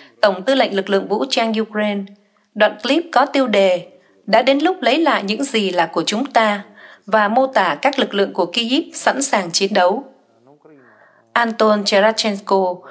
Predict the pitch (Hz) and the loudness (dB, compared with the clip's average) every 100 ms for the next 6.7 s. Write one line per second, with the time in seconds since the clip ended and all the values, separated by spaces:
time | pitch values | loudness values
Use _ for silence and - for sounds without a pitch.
0 | - - 247 277 - 330 - 190 196 196 | -18 0 2 2 0 0 0 2 2 2
1 | 196 190 202 196 247 - 226 220 214 196 | 0 2 0 0 -8 -2 0 2 0 0
2 | - - - 285 277 208 175 165 - 135 | -2 -4 -4 -4 0 0 0 -8 -18 _
3 | 127 _ _ _ _ - 220 226 262 277 | _ _ _ _ _ -2 0 2 0 2
4 | 269 262 226 190 196 240 254 190 165 202 | 4 4 2 0 0 0 0 0 0 -2
5 | 220 - 220 196 190 185 175 185 180 185 | -2 -2 -2 0 0 0 2 0 0 -4
6 | - - 165 180 170 214 | -4 -4 -2 0 0 0